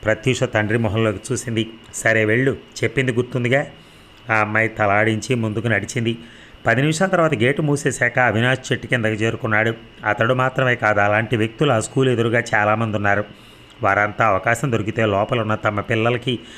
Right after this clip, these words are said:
ఏదో ఒక రూపంలో జవాబులు పంపాలని అనుకుంటున్నారు.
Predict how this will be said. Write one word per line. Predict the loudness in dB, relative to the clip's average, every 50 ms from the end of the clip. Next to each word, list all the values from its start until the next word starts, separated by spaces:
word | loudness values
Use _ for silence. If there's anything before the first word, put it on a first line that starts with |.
| -20 -20 -8 -2 2
ఏదో | 2 4 4 4 2 2
ఒక | 2 2 0
రూపంలో | 0 0 0 2 0 2 2 2
జవాబులు | 2 2 2 2 2 2 2 2 2 2 0
పంపాలని | 0 -2 -4 -2 0 2 2 2 2 2 2
అనుకుంటున్నారు. | 2 0 0 -2 -2 -4 -4 -4 -2 0 0 0 -2